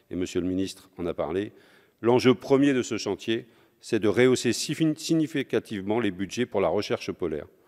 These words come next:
Écoutons l'alerte de notre ambassadeur pour les pôles, Monsieur Poivre d'Arvor,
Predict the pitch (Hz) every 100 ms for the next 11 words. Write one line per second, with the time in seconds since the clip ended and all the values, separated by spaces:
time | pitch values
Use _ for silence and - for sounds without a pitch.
0 | _ _ _ _ _ 143 - 151 147 143
1 | 123 127 - - 101 104 107 - 98 101
2 | 107 98 113 - 98 95 110 117 117 -
3 | - - 107 120 - 117 101 104 95 98
4 | 113 127